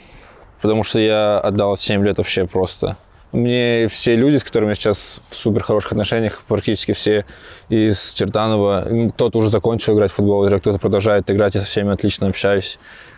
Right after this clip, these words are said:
Хорошие отношения. И также я хочу сказать спасибо всему <clears throat> персоналу Академии Чертанова, воспитателям, учителям, которые помогали мне развиваться как личность, также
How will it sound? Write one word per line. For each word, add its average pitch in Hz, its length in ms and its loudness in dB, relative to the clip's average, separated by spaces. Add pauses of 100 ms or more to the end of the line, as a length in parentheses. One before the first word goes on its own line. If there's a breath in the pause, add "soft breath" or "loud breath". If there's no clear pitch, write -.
Хорошие 104 640 0 (100)
отношения. 104 640 0
И 101 400 2
также 101 340 2
я 90 40 0
хочу 101 220 -2
сказать 104 220 -2
спасибо 101 540 2
всему 101 480 0 (300 soft breath)
<clears throat> - 260 -20
персоналу 113 1200 0 (460 loud breath)
Академии 107 580 0
Чертанова, 101 460 0 (260)
воспитателям, 107 640 0
учителям, 104 480 0
которые 104 680 2
помогали 104 460 2
мне 101 120 2
развиваться 101 340 2
как - 160 -2
личность, 107 320 -2
также 101 680 2